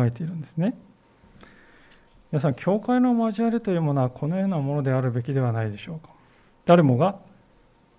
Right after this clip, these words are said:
自分のことを第一にしているこの世の中であります。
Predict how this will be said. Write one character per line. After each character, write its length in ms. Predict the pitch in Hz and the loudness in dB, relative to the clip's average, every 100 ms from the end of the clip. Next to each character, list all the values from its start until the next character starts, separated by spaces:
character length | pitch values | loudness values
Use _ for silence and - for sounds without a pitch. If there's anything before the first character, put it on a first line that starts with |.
| _ | _
自 120 | - 160 | -10 -6
分 160 | 180 | -4
の 120 | 185 | -6
こ 100 | 180 | -8
と 100 | 180 165 | -4 -2
を 60 | |
第 200 | 139 160 | -2 -2
一 180 | 147 147 | -4 -4
に 120 | 127 | -4
し 120 | - | -6
て 80 | - | -4
い 100 | 127 | -2
る 120 | 127 | -2
こ 120 | - 151 | -4 -4
の 120 | 143 | -2
世 100 | 139 | -2
の 140 | 139 | -2
中 240 | 127 123 151 | -4 -6 -12
で 60 | |
あ 40 | 165 | -12
り 80 | |
ま 140 | 156 - | -16 -20
す。 160 | - | -20